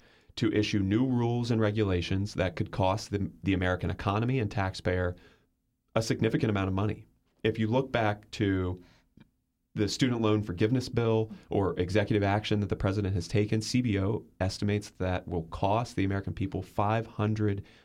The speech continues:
billion dollars. Now, Republicans, I think, uh, uh, in leadership and, and folks who have helped to negotiate this deal would push back and say, "Well, we've included a provision, uh, called paygo, administrative paygo,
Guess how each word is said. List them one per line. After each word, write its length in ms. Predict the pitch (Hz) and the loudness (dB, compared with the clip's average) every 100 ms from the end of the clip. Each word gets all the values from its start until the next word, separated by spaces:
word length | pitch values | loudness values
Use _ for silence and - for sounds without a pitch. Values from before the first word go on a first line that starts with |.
| - 82 | -8 -2
billion 460 | 101 107 127 110 104 | 4 4 4 2 2
dollars. 560 | 92 87 82 - - _ _ _ _ _ - _ | 0 -2 -6 -10 -20 _ _ _ _ _ -20 _
Now, 240 | 104 98 95 | 0 2 4
Republicans, 760 | 101 - 131 131 120 101 117 | 2 2 2 2 2 0 0
I 100 | 98 | 0
think, 360 | 95 104 101 - - | 0 0 0 -2 -2
uh, 380 | 92 90 90 - | 0 2 -2 -2
uh, 340 | - 92 90 90 | -2 0 0 -2
in 200 | - 92 | 0 0
leadership 600 | 95 117 117 - 101 104 95 | 2 2 0 2 0 2 0
and, 260 | 90 87 | -2 -2
and 160 | 90 90 | -4 0
folks 220 | 107 107 | 0 0
who 80 | 110 | 0
have 160 | 98 | 0
helped 240 | 87 98 - | 0 -4 -2
to 80 | 95 | -4
negotiate 600 | 85 104 117 - 98 95 | 0 2 0 0 -2 -2
this 180 | 90 - | -4 0
deal 160 | 95 | 0
would 180 | 92 90 | 0 -2
push 200 | - 107 | 0 0
back 340 | - 87 85 - | 0 0 0 -2
and 140 | 90 | -4
say, 400 | - 92 85 85 - - - | 0 0 2 -2 -6 -18 -2
"Well, 160 | 175 185 | 0 2
we've 160 | 190 | 2
included 480 | 143 - 175 208 135 | 2 0 0 0 0
a 40 | |
provision, 720 | 113 113 101 127 113 87 98 123 | 0 0 2 2 2 2 0 0
uh, 300 | 92 92 90 - 67 - | 0 0 -2 -4 -10 -4
called 400 | 101 95 82 - | -2 0 -2 0
paygo, 640 | 143 131 92 80 113 160 - - | 2 2 2 0 0 -2 -4 -6
administrative 640 | 98 92 110 - 110 113 | -2 0 0 0 0 -2
paygo, 560 | - 104 90 82 82 | -2 -2 0 0 0